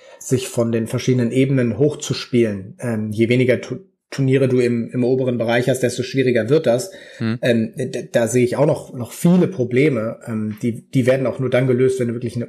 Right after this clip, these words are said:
Speaker 1: unfassbare Anzahl an Turnieren auf den Markt sozusagen gibst. Aber, ähm, ja, es, äh, es findet etwas statt. Es hat, finde ich, schon so das, den gleichen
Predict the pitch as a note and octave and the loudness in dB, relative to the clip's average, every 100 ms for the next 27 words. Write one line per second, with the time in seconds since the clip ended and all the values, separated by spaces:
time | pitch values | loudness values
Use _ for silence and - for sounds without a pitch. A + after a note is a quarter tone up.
0 | - E3+ D3+ - B2+ - A2+ A2 B2+ B2 | -6 -2 0 0 -2 0 0 0 -2 0
1 | G#2+ A2 A2+ A2 C#3 B2 G#2+ - - - | 0 -2 -2 0 2 0 -4 -10 -20 -20
2 | - - - A#2+ - G#2+ G#2 - - A#2 | -20 -6 -2 0 0 -2 -4 -10 0 2
3 | G2 G2 - - F#2 A#2 - A2+ G#2 G#2 | 2 -2 -10 -10 -2 -2 -2 0 0 0
4 | A2 D3+ - - - - - _ _ _ | 0 -2 -6 -20 -20 -20 -20 _ _ _
5 | A#2 C#3 D#3 D3+ D3+ D3 C#3+ C#3+ C#3+ C#3+ | 0 2 4 2 4 2 2 2 0 -2
6 | C#3+ C#3 - _ _ _ _ _ - E3+ | -4 -6 -10 _ _ _ _ _ 0 2
7 | E3 - - C#3 - - - - C#3 C3+ | 2 -4 -8 -6 -4 -6 -8 -6 -4 -4
8 | C3 - C3+ - D#3+ C#3 C3 C3+ - D#3+ | -6 -6 -4 0 2 2 0 0 0 2
9 | F#3+ G3 D3+ - C#3+ - - - D3+ C#3 | 2 0 -4 -2 -4 -4 -12 -4 0 0
10 | B2+ D3 D3 C#3+ C#3 C#3 C#3 C3+ C3 - | 0 0 0 2 2 2 0 -2 -4 -8
11 | - _ - - C3+ C3 B2+ B2+ C#3 C#3+ | -12 _ -20 -10 -8 -8 -2 0 0 0
12 | C#3 C3 | -2 -4